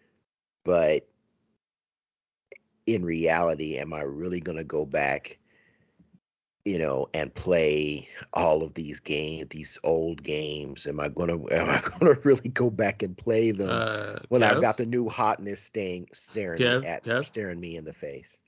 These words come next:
Speaker 2: Kev, come on now. You, you're, you're, you're speaking, you're speaking a little too much now.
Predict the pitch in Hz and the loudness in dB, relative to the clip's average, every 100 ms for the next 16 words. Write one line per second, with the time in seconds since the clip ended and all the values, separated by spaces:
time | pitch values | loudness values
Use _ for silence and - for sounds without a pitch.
0 | _ 135 135 - - 131 147 120 117 117 | _ 0 2 0 -4 0 2 0 -2 -10
1 | - 120 - 113 110 110 110 110 117 - | -14 -10 -6 -6 -6 -6 -6 -8 -10 -12
2 | 120 - 123 127 123 123 - 127 127 123 | -8 -4 -4 -4 -6 -8 -10 -8 -6 -2
3 | 127 127 - 131 135 139 113 104 | -2 -2 -4 -2 -2 -2 -4 -4